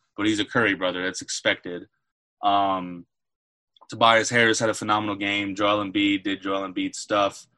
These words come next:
Really, the concern is just Ben Simmons shooting free throws 'cause apparently that's the strategy is hack a Simmons, and that's kind of, uh, crazy to me. Um, but yeah, I, I like the seventy-sixers in this one.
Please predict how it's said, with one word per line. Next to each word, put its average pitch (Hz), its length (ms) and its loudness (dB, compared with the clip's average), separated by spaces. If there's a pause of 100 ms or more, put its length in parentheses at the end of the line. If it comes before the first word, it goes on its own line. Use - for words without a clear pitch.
(1160)
Really, 135 340 6
the 123 100 2
concern 120 400 0
is 110 100 0
just 98 200 -2
Ben 107 180 2
Simmons 110 720 -4 (100)
shooting 107 360 -2
free 104 200 -2
throws 120 360 -2
'cause 95 200 -4
apparently 101 340 -4
that's 98 220 0
the 95 80 -6
strategy 101 460 0
is 90 100 -4
hack 101 240 2
a 98 60 -6
Simmons, 120 520 -4
and 92 240 -10
that's 95 180 -6
kind 98 240 -4
of, 92 140 -8
uh, 92 300 -2
crazy 110 420 0
to 92 80 -4
me. 98 420 -4 (1800)
Um, 117 800 6 (840)
but 117 140 0
yeah, 110 240 6
I, 120 240 8
I 117 180 4
like 123 200 4
the 120 60 -10
seventy-sixers 127 720 0
in 113 100 -4
this 113 240 -4
one. 110 400 -2